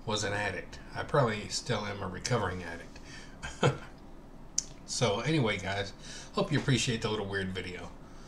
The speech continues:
So maybe like, share, subscribe, comment, all that good stuff to the Body Beatdown. I'd appreciate it. Stick around. Later today, we're gonna have deadlift day. And, uh, go check out my walk from this morning.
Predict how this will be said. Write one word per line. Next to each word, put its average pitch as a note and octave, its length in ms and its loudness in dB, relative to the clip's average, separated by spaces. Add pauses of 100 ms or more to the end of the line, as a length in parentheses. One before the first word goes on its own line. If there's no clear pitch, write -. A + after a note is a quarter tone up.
(320)
So G2+ 280 2
maybe B2+ 240 4
like, A#2+ 240 4
share, C#3+ 200 4
subscribe, A#2 560 2
comment, A#2+ 340 4
all D3 160 8
that A#2+ 160 4
good B2 100 2
stuff A#2 280 2
to A#2 100 2
the G#2+ 60 0
Body A2 240 2
Beatdown. A2 420 2
I'd G2 140 0
appreciate C#3 500 4
it. - 140 -2 (1200)
Stick - 320 2
around. C#3 460 8 (140)
Later B2+ 280 6
today, B2 260 4
we're B2 120 4
gonna A2+ 140 2
have G#2 180 -2
deadlift A#2+ 480 6
day. A#2+ 320 6 (880)
And, G2+ 240 -4
uh, F2+ 240 -6 (1400)
go C3+ 120 6
check C3+ 280 4
out A2 120 2
my A2+ 80 4
walk B2 480 4 (600)
from B2+ 240 4
this A#2 160 4
morning. B2+ 420 8